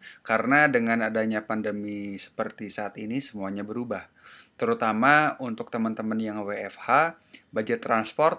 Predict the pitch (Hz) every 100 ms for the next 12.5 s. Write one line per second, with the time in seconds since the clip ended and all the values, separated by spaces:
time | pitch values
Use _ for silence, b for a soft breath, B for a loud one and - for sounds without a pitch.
0 | 113 113 107 107 131 - 110 - 113 107
1 | 98 85 _ b b - 110 107 110 107
2 | 101 98 131 160 165 131 117 117 113 110
3 | 107 - 107 127 123 117 120 107 110 117
4 | 107 104 120 139 117 107 104 - - 117
5 | 104 90 90 - 175 _ _ B B -
6 | 113 113 113 120 107 107 107 104 101 117
7 | 113 101 98 98 98 104 104 107 - 101
8 | - - 113 107 101 98 101 95 95 92
9 | 92 95 98 92 - 95 95 92 - -
10 | 101 98 98 - 98 95 - - 135 -
11 | B B B - 123 131 135 139 139 143
12 | 139 135 - 139 139